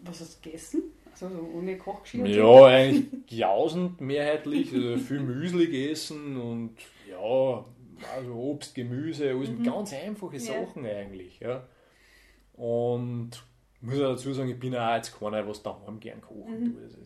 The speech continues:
Speaker 2: ist mir völlig
Speaker 1: Ja.
Speaker 2: Ja, also das sind so Sachen, die interessieren mich gar nicht, ja.
Speaker 1: Also das ist Kalorienaufnahme zum
Speaker 2: Ja,
Speaker 1: Energietanken.
Speaker 2: ich meine, im größten Mist, also so Fertiggerichte und so muss ich jetzt auch nicht haben.
Speaker 1: Ja.
Speaker 2: Also mir ist am, eigentlich am liebsten, wenn ich, wenn ich Sachen isst, die was ich eigentlich, sag ich jetzt einmal, eigentlich am liebsten wirklich,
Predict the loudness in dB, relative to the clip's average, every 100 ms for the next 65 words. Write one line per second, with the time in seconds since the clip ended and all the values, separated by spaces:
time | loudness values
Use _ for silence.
0 | -20 _ _ -20 -20 -18 -20 -20 _ -20
1 | -20 -20 -20 -20 -20 -20 -20 -20 -20 -20
2 | -20 -18 -16 -16 -16 -16 -14 -18 -20 -20
3 | -14 -12 -10 -10 -12 -16 -8 -4 -4 -6
4 | -10 -12 -12 -12 -12 -14 -14 -8 -8 -6
5 | -8 -10 -8 -6 -4 -4 -4 -6 -12 -10
6 | -6 -6 -8 -14 -10 -2 4 8 12 12
7 | 12 6 2 -2 -10 -10 -8 -6 -4 -6
8 | -6 -6 -6 -8 -8 -6 -6 -6 -8 -10
9 | -8 -8 -6 -8 -6 -4 -6 -6 -6 -6
10 | -6 -6 -6 -6 -6 -8 -6 -2 0 2
11 | 0 0 -6 -10 -8 -8 -4 -4 -4 -6
12 | -8 -8 -8 -8 -10 -10 -12 -10 -10 -10
13 | -10 -6 -6 -6 -12 -14 -14 -10 -10 -8
14 | -8 -10 -10 -12 -12 -12 -10 -8 -8 -10
15 | -12 -10 -8 -10 -14 -14 -14 -14 -14 -14